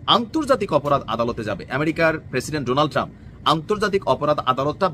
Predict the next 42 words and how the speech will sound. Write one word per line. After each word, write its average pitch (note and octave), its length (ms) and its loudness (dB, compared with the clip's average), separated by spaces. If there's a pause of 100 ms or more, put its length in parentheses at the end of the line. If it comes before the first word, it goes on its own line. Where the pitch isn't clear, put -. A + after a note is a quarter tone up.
বন্ধই C#3 320 -2
করে C#3 180 0
দিতে G2+ 180 -10
চায়, - 220 -12 (760)
বুঝতে B2+ 200 -2
পারছেন? A#2 320 -2 (200)
এই F3 120 0
জাতিসংঘের E3 420 -2
ভাষণে C#3 240 -2
বলে C#3+ 180 0
আসছে। - 280 -4 (920)
আর C3+ 100 6
জাতিসংঘের F#3+ 600 2
কইছে F3+ 180 2
এটা F3 100 0
একটা F3 100 0
আহা E3+ 180 2
কাজের E3+ 280 2
সংগঠন, D#3+ 520 2 (260)
এটার B2+ 160 0
কোনো D#3 160 -2
কাম D#3+ 280 2
কাজ D3 280 2
নাই, E3+ 220 4
খালি C#3 200 -2
বকর B2+ 240 -2
বকর D#3 220 -2
করা D3 220 2
ছাড়া F#3+ 300 4 (320)
এইটার B3 320 4
আসলে E3 280 4
ওইরকম D3 280 2
মূল্য C#3 240 2
একটা C3 460 2
নাই। C3 240 0 (240)
আমেরিকার F#3 260 0
কাছে F#3 200 2
এই D#3+ 60 2
মুহূর্তে D3 200 -4
জাতিসংঘের C3 440 -2
ভ্যালু B2 180 2
নাই। B2 140 -4